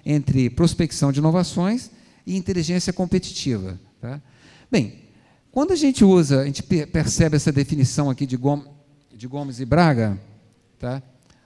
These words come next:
Do que, que é inteligência competitiva, a gente percebe que ele de-, eles definem como um processo ético de identificação, coleta, tratamento, análise e disseminação de informação estratégica. Ora, se existe alguma coisa estratégica, é inovação.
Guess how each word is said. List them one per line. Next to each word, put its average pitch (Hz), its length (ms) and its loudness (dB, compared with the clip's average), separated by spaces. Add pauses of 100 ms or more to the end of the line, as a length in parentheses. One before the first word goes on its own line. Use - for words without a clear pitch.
(120)
Do 143 160 -2
que, 185 140 -6
que 156 200 -4
é 135 220 0
inteligência 131 520 -4
competitiva, 120 800 0 (460)
a 151 80 -2
gente 208 240 -4
percebe 226 480 0
que 247 100 -2
ele 226 120 0
de-, 208 100 -2
eles 160 240 0
definem 208 420 0
como 175 220 0
um 180 60 0
processo 165 600 2
ético 196 280 -2
de 160 100 -4
identificação, 156 580 -4
coleta, 170 400 0
tratamento, 156 500 -4
análise 175 420 -4
e 170 40 -10
disseminação 151 640 -4
de 190 80 -4
informação 185 540 -4 (280)
estratégica. 160 1160 -2 (640)
Ora, 104 340 -2
se 123 180 -4
existe 180 300 -2
alguma 160 200 -2
coisa 143 260 -6
estratégica, 143 760 -4
é 208 140 -6
inovação. 175 600 -4